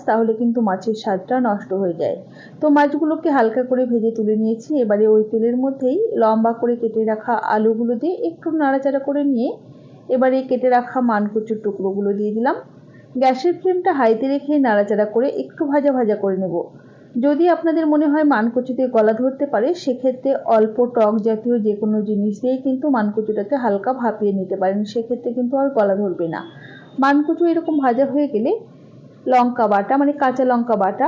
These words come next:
স্বাদ মতো লবণ আর হলুদ গুঁড়ো দিয়ে নাড়াচাড়া করে just এক থেকে দু মিনিট একটুখানি এভাবে কষিয়ে নেব। ঝালটা নিজেদের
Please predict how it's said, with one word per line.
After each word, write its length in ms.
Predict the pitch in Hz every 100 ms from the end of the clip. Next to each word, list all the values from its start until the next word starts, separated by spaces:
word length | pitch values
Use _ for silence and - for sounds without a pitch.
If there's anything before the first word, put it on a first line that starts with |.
| 403
স্বাদ 240 | - 285 277
মতো 200 | 277 277
লবণ 400 | 240 196 196 240 277
আর 100 | 294
হলুদ 320 | 240 240 226
গুঁড়ো 220 | 240 254
দিয়ে 200 | 254 247
নাড়াচাড়া 500 | 320 240 214 214 226
করে 200 | 233 277 330 330
just 300 | 330 330 - -
এক 160 | 254 254 -
থেকে 200 | 269 269
দু 120 | 240 233
মিনিট 280 | 240 277 294
একটুখানি 460 | 233 - 226 240 254
এভাবে 240 | 226 240 294 -
কষিয়ে 400 | 220 214 214 196
নেব। 140 | 196 - - - - - - - 262
ঝালটা 360 | 277 294 302 330
নিজেদের 400 | 302 302 285